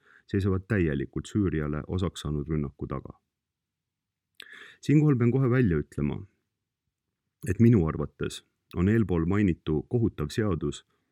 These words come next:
ning mitte kedagi ei tohiks kunagi kohtu alla anda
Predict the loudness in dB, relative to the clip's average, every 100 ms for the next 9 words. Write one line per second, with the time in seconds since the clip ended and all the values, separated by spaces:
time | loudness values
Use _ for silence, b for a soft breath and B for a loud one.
0 | _ -2 4 4 2 0 0 0 -4 -6
1 | -8 _ -2 0 0 0 0 0 0 -2
2 | -4 -4 -4 -2 -2 0 -2 -2 -4